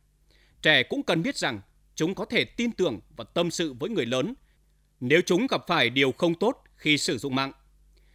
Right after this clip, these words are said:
Quy định thời gian sử dụng mạng của trẻ, kích hoạt cài đặt an toàn như tắt chế độ tự động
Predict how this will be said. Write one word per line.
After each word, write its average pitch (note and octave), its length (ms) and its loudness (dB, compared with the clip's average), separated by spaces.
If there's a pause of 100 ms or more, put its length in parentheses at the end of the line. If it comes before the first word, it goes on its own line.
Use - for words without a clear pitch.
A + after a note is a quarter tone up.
(140)
Quy D#3+ 140 6
định D#3+ 180 2
thời D#3 180 2
gian G#3+ 240 -2
sử D#3 180 -2
dụng D3+ 220 -2
mạng D#3+ 160 -2
của C#3 160 -4
trẻ, B2 300 -4 (460)
kích - 160 -4
hoạt E3 260 -2
cài C#3 140 0
đặt C3 220 -2
an F#3+ 180 -4
toàn B2 240 -4 (340)
như D3+ 240 -2
tắt - 260 -4
chế F3+ 140 0
độ F3+ 180 0
tự F3 180 -4
động D#3+ 160 -2